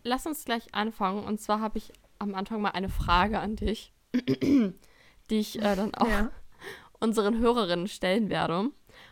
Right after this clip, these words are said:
Speaker 1: Und zwar, was ist dein Lieblingsplatz zum Lesen oder wo hältst du dich am häufigsten auf, wenn du liest?
Speaker 2: Ähm,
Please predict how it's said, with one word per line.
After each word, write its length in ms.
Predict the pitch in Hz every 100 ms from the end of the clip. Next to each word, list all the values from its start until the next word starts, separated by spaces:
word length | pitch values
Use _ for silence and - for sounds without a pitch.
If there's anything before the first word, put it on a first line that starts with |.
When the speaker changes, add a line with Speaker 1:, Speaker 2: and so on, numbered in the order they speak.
| -
Speaker 1:
Und 140 | 226 -
zwar, 420 | 226 226 226 - _
was 240 | - 233 -
ist 200 | 349 -
dein 180 | 233 220
Lieblingsplatz 1200 | 202 190 208 208 214 - - 202 208 - - - _
zum 240 | - - 202
Lesen 600 | 180 165 180 190 196 214 -
oder 300 | 202 202 202
wo 160 | 214
hältst 260 | 254 220 -
du 60 | 220
dich 200 | 220 -
am 160 | 196
häufigsten 480 | 226 247 196 - 202
auf, 240 | - 196
wenn 120 | 190 180
du 80 |
liest? 540 | 175 185 165 - - - _ - _ _ _ _ _ _ - - - - _ _ _ _ _
Speaker 2:
Ähm, 540 | 233 233 247 277 294